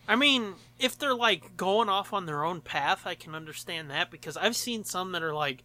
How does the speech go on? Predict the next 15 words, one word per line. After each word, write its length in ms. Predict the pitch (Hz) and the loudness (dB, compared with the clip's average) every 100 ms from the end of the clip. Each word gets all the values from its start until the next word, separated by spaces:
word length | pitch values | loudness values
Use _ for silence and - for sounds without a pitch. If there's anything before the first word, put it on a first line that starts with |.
| - | -2
"Well, 200 | 240 349 | 4 4
it's 280 | 311 - - | 4 -2 -4
my 280 | 220 285 285 | 2 4 4
own 340 | 277 320 302 247 | 4 4 4 2
design 400 | 262 294 339 330 | 2 6 6 6
of 100 | 233 | 2
a 40 | |
lightsaber," 680 | 196 185 151 - 170 143 147 | 4 4 2 -2 -2 -2 -4
and 80 | 139 | -8
it's 140 | - | -6
like, 180 | 143 - | -4 10
"That 220 | 196 185 | 12 12
looks 220 | 165 - | 10 -4
like 160 | 147 127 | -8 -4
shit." 480 | - - 151 175 | -2 -2 -2 -2